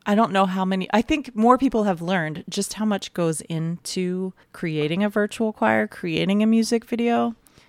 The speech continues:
It's so much more work. And I know I didn't have it in me for most of this pandemic. I'm like, you know, and also there was just a glut of content. So it's like, did I really wanna put in twenty-five hours on a video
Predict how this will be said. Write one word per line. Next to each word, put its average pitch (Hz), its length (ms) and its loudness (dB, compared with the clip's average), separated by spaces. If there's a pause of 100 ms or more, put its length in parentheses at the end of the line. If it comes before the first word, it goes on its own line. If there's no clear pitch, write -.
(200)
It's - 200 -10
so 202 300 -2
much 196 300 -4
more 180 220 -6
work. 156 420 -10 (580)
And 165 360 0 (160)
I 175 100 0
know 208 160 4
I 226 100 4
didn't 233 200 2
have 220 160 2
it 208 100 2
in 220 140 2
me 247 240 -2
for - 160 -8
most 151 280 -6
of 151 60 -6
this 147 160 -6
pandemic. 143 600 -8
I'm 156 120 -6
like, 156 320 -6 (220)
you 180 140 -2
know, 160 200 0
and 196 160 0
also 185 540 2
there 196 180 2
was 196 300 0 (180)
just 190 300 -2
a 190 60 0
glut 165 460 2 (140)
of 165 500 0 (180)
content. 202 600 -4 (480)
So 170 140 -4
it's 156 120 -4
like, 165 180 -4
did 170 100 -4
I 175 100 2
really 170 360 2
wanna 196 240 0
put 180 200 -4
in 180 340 -2
twenty-five 170 600 -4
hours 175 420 -2
on 175 140 -4
a 151 60 -4
video 214 500 0